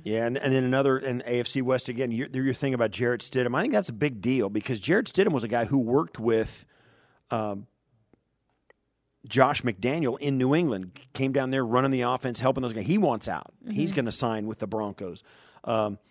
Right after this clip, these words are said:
Speaker 1: I think for Stidham, it's a great move because Sean Payton, for all the things that Josh McDaniels has done, how tough can it be when you're working with Tom Brady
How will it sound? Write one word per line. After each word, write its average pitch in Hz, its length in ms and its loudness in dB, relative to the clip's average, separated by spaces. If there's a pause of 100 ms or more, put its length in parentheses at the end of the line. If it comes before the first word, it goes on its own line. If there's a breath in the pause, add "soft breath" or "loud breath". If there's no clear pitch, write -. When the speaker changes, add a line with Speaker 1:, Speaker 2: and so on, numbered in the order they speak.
(160 soft breath)
Speaker 1:
I - 100 0
think 147 180 0
for 117 60 -6
Stidham, 180 340 2
it's 123 120 -2
a 123 40 -6
great 135 320 2
move 135 180 -2
because 123 240 -4
Sean 147 300 -2
Payton, 127 520 -4 (800 soft breath)
for 123 180 2
all 151 140 8
the 156 80 0
things 165 220 0
that 131 60 -4
Josh 139 280 4
McDaniels 135 520 -4
has 113 100 -10
done, 113 500 -2 (1200)
how 135 280 -2
tough - 300 -2
can 135 140 -6
it 127 100 -6
be 143 220 0
when 123 160 -2
you're 123 100 0
working 117 260 -4
with 113 120 -6
Tom 127 280 -4
Brady 113 500 0